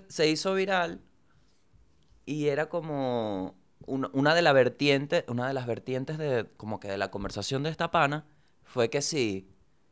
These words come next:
¿cómo se va a quebrar en su trabajo? Qué antiprofesional, coño, marico, bueno, por favor de Dios.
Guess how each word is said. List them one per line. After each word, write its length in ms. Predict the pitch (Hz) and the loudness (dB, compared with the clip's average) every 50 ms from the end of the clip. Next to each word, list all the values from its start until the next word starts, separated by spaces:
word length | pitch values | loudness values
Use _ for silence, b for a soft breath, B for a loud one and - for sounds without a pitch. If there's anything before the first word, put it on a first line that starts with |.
| _ _ _ _ _ _ _ _ _ _ _ | _ _ _ _ _ _ _ _ _ _ _
¿cómo 140 | _ - 123 | _ -10 -8
se 140 | 123 - 139 | -6 -2 0
va 80 | 123 107 | 0 0
a 60 | - | 0
quebrar 280 | 117 110 113 110 107 | -2 -2 -2 -2 -2
en 80 | 117 113 | -2 -2
su 140 | - 127 113 | -2 -4 -4
trabajo? 360 | - 104 101 104 101 101 95 | -4 -2 -2 -2 -2 -4 -6
Qué 80 | - 101 | -8 -8
antiprofesional, 760 | 101 98 110 - 110 101 - 98 92 - 92 90 90 90 - | -8 -8 -8 -8 -8 -8 -8 -8 -8 -8 -6 -6 -6 -6 -8
coño, 260 | 107 110 110 104 85 | -12 -14 -14 -14 -16
marico, 460 | 65 62 - - - - - - 95 | -16 -18 -20 -20 -20 -20 -20 -20 -18
bueno, 440 | 85 76 92 95 95 92 90 87 80 | -18 -18 -18 -20 -20 -20 -20 -20 -20
por 560 | - - 73 69 65 67 65 65 - - - | -20 -20 -20 -20 -20 -20 -20 -20 -20 -20 -18
favor 280 | - 90 90 104 92 87 | -16 -16 -14 -14 -14 -8
de 160 | 95 98 98 | -6 -4 -4
Dios. 560 | 98 90 82 87 85 80 90 104 107 104 92 | -4 -6 -8 -10 -16 -16 -12 -10 -10 -10 -10